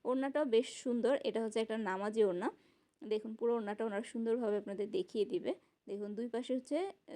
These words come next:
জামাটার নিচের অংশের মতো সুন্দর করে ফ্লাওয়ার প্রিন্ট করা এবং বর্ডার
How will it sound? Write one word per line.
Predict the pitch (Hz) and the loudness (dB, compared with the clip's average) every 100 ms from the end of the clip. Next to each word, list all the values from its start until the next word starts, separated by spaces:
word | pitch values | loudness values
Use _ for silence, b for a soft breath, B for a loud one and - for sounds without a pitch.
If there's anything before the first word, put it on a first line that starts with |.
| 196 | -6
জামাটার | 202 202 208 | -4 -4 -4
নিচের | 226 214 220 | -4 -2 -2
অংশের | 214 - 226 | -4 -2 -2
মতো | 214 226 | -2 -4
সুন্দর | - 220 220 233 | -4 -4 -4 0
করে | 220 226 | 0 0
ফ্লাওয়ার | - 202 202 | -2 -2 -2
প্রিন্ট | 208 208 233 | -2 -6 -6
করা | - 233 466 B B B | -6 -4 -6 B B B
এবং | 233 254 | -2 0
বর্ডার | 233 233 233 262 | 2 2 2 0